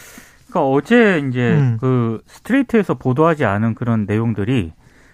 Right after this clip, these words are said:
Speaker 1: 다른 언론들을 통해서 이게 추가적으로 보도가 됐거든요. 그러니까 서울의 소리가 어제 공개한 통화 녹음 편집본을 보면은, 어, 이 김건희 씨가 이런 얘기를 했습니다. 지난해 십일월, 어, 서울의 소리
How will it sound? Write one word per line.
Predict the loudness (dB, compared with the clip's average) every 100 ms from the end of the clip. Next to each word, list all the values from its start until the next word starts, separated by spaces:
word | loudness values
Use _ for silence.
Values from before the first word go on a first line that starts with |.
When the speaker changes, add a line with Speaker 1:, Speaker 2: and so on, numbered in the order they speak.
| _
Speaker 1:
다른 | -4 2 4
언론들을 | 4 4 2 0 -4
통해서 | -6 -4 -4
이게 | -6
추가적으로 | -8 -4 0 0 0 -4
보도가 | -6 -6 -4 -4
됐거든요. | -4 -6 -6 -6 -8 -12 _ _ -20
그러니까 | _ -8
서울의 | -2 0 2
소리가 | 0 0 0 0 -2 0 0
어제 | 0 -4
공개한 | -6 -6 -4 -4 -6
통화 | -6 0 0
녹음 | 0 -4 -6
편집본을 | -4 -4 -4 -4 -6 -4
보면은, | -4 -2 0 0 -2 -6 -20 -20 -20 -20 -20 -20 -20 _ -6
어, | -2 -2
이 | -2 -4 -4 -6
김건희 | -6 0 2 2
씨가 | 0 -2
이런 | 0 2 2
얘기를 | 0 -4
했습니다. | -6 -8 -8 -8 -10 -14
지난해 | -6 -4 -2 -4
십일월, | -8 -10 -6 -2 0 0 -4 -14 -20 _ _ _ _
어, | -4 -2 -4 -6 _ _ -8
서울의 | 0 2 2
소리 | 2 -2 -4